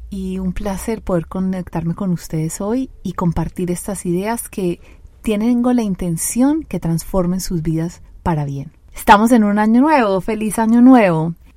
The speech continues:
Creo que es importante resaltarlo porque cuando se acaba un año y empieza otro,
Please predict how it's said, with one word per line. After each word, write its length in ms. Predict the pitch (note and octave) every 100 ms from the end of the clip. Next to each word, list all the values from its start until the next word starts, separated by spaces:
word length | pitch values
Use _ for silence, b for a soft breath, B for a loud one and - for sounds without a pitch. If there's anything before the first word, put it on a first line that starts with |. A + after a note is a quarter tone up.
| - -
Creo 220 | - A#3
que 80 | A#3
es 80 | C#4
importante 500 | C4 A3+ - F3+ A3
resaltarlo 600 | A3+ F#3+ F3 E3+ D#3 E3+
porque 260 | - -
cuando 280 | F3 F3+ F3+
se 100 | E3+
acaba 300 | E3+ G3+ F#3+
un 160 | A3 A#3+
año 280 | E3+ D#3 D#3+
y 120 | F3
empieza 500 | E3+ F3 E3 D4 - - -
otro, 560 | A#3 F3+ E3+ E3+ E3+